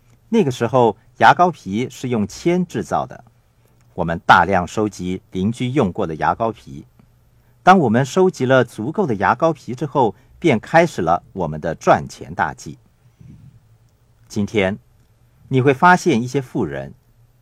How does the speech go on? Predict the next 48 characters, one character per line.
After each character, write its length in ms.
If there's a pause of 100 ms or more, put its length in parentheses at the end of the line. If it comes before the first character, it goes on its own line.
(180)
即 240
使 400
他 100
们 160
已 120
经 200
很 280
有 120
钱， 320 (480)
他 140
们 140
还 360
是 260
在 180
为 180
自 180
己 200
印 160
钱。 280 (1000)
例 100
如， 420 (440)
比 160
尔· 100
盖 180
茨 380 (160)
成 240
立 140
微 240
软 280
和 280
出 260
售 240
公 240
司 180
股 200
票， 280 (540)
都 180
是 360
他 160
印 240
钱 200
的 80
方 220
法。 180 (1400)
运 180
动 120
方 200
面， 260